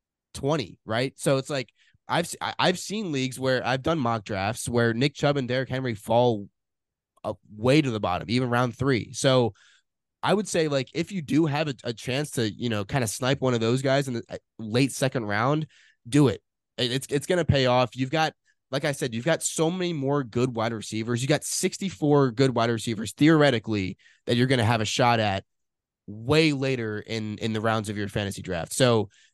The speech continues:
that's my argument for maybe not going wide receiver, wide receiver. Again, that's what I did. I got Stefon Diggs and Jalen, Jalen Waddle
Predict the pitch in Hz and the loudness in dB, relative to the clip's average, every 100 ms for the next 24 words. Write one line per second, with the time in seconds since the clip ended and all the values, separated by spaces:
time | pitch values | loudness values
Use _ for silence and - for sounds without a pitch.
0 | _ 131 151 151 135 127 123 104 117 107 | _ -4 -2 0 2 0 -2 -2 -4 -2
1 | 107 120 123 110 110 110 123 123 117 117 | 0 -2 -2 -2 -4 -4 -4 -2 -2 -2
2 | 113 131 120 117 120 117 131 123 107 117 | -4 -4 -2 -2 -2 -4 -4 -2 -2 -2
3 | 107 104 117 - 117 104 110 117 113 117 | -2 -4 -4 -4 -4 -2 -2 -2 -4 -4
4 | 117 107 - 101 110 107 107 101 104 110 | -2 -2 -4 -4 -4 -4 -4 -6 -6 -4
5 | 104 101 90 113 110 107 98 95 110 113 | -2 -4 -4 0 0 0 0 0 2 0
6 | 120 | -2